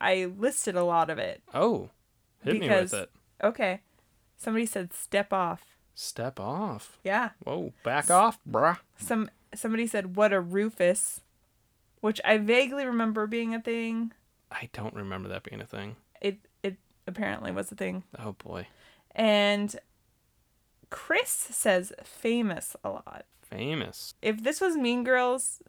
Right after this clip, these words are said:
Speaker 2: You'd be
Speaker 1: Regina
Speaker 2: like,
Speaker 1: George
Speaker 2: "That's
Speaker 1: would be
Speaker 2: so
Speaker 1: like,
Speaker 2: fetch."
Speaker 1: "Stop trying to make famous a thing,
Speaker 2: <laughs>
Speaker 1: James Franco."
Speaker 2: Mm.
Speaker 1: Well, instead of saying, like, "great" or "good," he'd be like, "famous." And I'm, I don't remember that being a thing, but maybe this
Speaker 2: No.
Speaker 1: movie was trying to make it a thing.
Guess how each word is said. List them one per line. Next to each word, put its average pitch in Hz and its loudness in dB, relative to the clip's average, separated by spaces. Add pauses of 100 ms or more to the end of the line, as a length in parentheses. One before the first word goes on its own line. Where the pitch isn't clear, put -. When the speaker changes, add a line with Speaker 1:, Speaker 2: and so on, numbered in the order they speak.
(120)
Speaker 2:
You'd 226 2
be 254 2
Speaker 1:
Regina 247 4
Speaker 2:
like, 233 6
Speaker 1:
George 233 6
Speaker 2:
"That's 226 6
Speaker 1:
would 233 4
be 220 8
Speaker 2:
so - 10
Speaker 1:
like, 208 10
Speaker 2:
fetch." - 2 (380)
Speaker 1:
"Stop 240 8
trying 285 2
to 277 2
make 233 2
famous 208 4
a 196 2
thing, 175 0 (200)
Speaker 2:
<laughs> - -16
Speaker 1:
James 208 4
Franco." 180 0 (120)
Speaker 2:
Mm. 185 -2 (500)
Speaker 1:
Well, 220 0
instead 247 4
of 240 -4
saying, 214 2
like, 185 -4
"great" 254 -2
or 202 0
"good," 202 -4
he'd 185 -4
be 180 -6
like, 190 -2
"famous." 233 -2
And 208 -2
I'm, 220 -2
I 220 6
don't 294 6
remember 254 2
that 202 4
being 190 0
a 180 -2
thing, 180 -2
but 180 -6
maybe 202 2
this 196 0
Speaker 2:
No. 196 0
Speaker 1:
movie 202 0
was 180 -4
trying 180 -4
to 175 -6
make - -8
it - -8
a - -6
thing. - -10